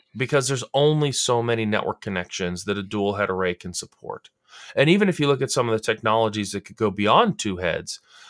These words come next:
and build a, uh, tightly coupled eight node storage system, this is like our V maxes and, and whatnot, the director class, um, they could support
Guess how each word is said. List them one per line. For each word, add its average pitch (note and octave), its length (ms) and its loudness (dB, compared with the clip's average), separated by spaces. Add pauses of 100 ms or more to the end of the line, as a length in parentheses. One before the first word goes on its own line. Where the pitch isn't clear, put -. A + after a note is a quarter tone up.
(120)
and A2+ 200 0
build A#2+ 280 6
a, G#2+ 240 4
uh, G2 280 2
tightly A2+ 320 0
coupled G#2+ 680 0
eight A2 220 -2
node G2 460 0 (200)
storage A#2 400 4
system, - 440 -4
this F#2+ 160 -8
is G2 120 -6
like F#2+ 160 -2
our F#2+ 80 0
V G2 180 -4
maxes F2 640 -2
and, F2 140 -6
and F#2+ 180 -8
whatnot, E2+ 460 -4
the F2+ 80 -12
director - 320 -4
class, - 500 -8 (460)
um, G#2 260 2
they C#3 160 6
could E3 180 -2
support G#2+ 600 2